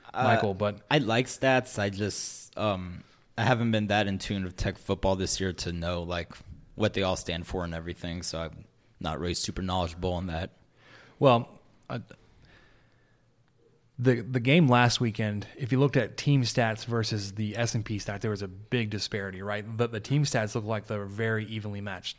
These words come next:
Speaker 2: um, between Texas Tech and Oklahoma. Th-, this week, um, the S and P Plus stats are f-, actually fairly close between Texas Tech and Texas. Texas Tech overall is number thirty-four.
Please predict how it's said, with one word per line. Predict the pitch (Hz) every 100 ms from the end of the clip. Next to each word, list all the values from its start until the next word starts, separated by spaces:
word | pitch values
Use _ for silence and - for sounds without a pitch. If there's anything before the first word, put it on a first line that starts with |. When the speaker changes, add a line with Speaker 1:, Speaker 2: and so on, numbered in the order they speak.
| - 113 -
Speaker 2:
um, | 107 73 98 - - -
between | 113 - 104
Texas | 101 - 107
Tech | 104 98
and | 101
Oklahoma. | 95 101 113 107 98 - - - - _ _ _ _ _ _ -
Th-, | 117 123 -
this | 143 160 -
week, | 120 107 - - -
um, | 117 107 101 98 101 _ _ _ _ -
the | 113 113 - -
S | 143 147
and | 120
P | 120
Plus | 110 123 117 - -
stats | 110 104 - - - - _ -
are | 113 104 _ _ - -
f-, | - -
actually | - 120
fairly | 107 147 131
close | 113 123 117 -
between | 113 113
Texas | 110 107 107
Tech | 113 107
and | 104
Texas. | 107 101 107
Texas | 113 117 110
Tech | 123 110
overall | 117 127 117 113 110
is | 110
number | 110
thirty-four. | 110 113 107 - 107 104